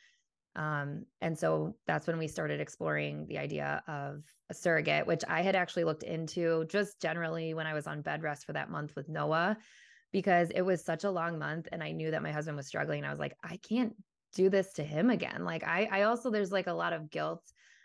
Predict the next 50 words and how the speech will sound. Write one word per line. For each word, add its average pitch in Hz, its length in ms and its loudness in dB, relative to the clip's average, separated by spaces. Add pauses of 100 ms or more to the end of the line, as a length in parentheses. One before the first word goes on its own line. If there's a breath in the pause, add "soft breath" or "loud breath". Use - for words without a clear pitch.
(380 soft breath)
surrounding, 170 720 0
you 165 60 -4
know, 156 160 -4
how 165 640 -2
everything 170 360 -6
you're 156 100 -4
doing 156 220 -4
is 151 100 -6
affecting - 440 -6
everybody 147 380 -2
else. 175 560 -2
And 147 520 -4 (160)
I, 156 220 2
you 156 240 2
know, 151 120 2
thought 151 240 -2
about 151 160 2
it 147 100 0
often. 190 300 0
I'm 156 100 -6
like, 156 220 -8
"Man, 170 240 -2
like, - 140 -8
if 160 120 -10
my 180 120 -2
body 175 260 0
would 190 140 0
just 175 180 -2
work, 220 220 2
like, 165 120 0
I 160 80 0
wouldn't 180 240 0
have 180 120 -8
to - 80 -6
put - 160 -4
him 180 160 -4
through 196 200 -2
this 220 420 2
and 160 480 -6 (520 loud breath)
all 180 140 6
these 180 160 8
hard 175 200 4
times 170 240 0
that 175 120 2
we've 160 160 4
experienced 156 540 -2
in 160 80 -2
our 147 100 -4
marriage." 151 500 -4 (100)
Um, 147 380 -2